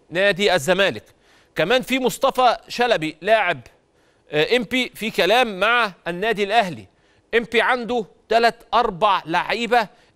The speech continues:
الأمور يعني تحت المنظار، وإمبي عامل حديقة، الحقيقة السنة دي أداء رائع جدًا. ثم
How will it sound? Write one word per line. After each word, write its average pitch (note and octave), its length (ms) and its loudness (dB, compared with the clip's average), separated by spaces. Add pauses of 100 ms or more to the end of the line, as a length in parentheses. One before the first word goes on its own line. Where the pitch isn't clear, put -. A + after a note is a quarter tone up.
الأمور G#3 960 -2 (720)
يعني D#3+ 400 -2 (160)
تحت - 340 -2 (400)
المنظار، E3 640 -2
وإمبي E3 520 -8 (180)
عامل F3 300 -2
حديقة، D#3+ 460 -2
الحقيقة F#3 300 -2
السنة F3 340 -2
دي E3+ 200 -6 (200)
أداء D#3 440 0
رائع F#3 320 2
جدًا. G#3+ 480 -4 (320)
ثم G3+ 500 0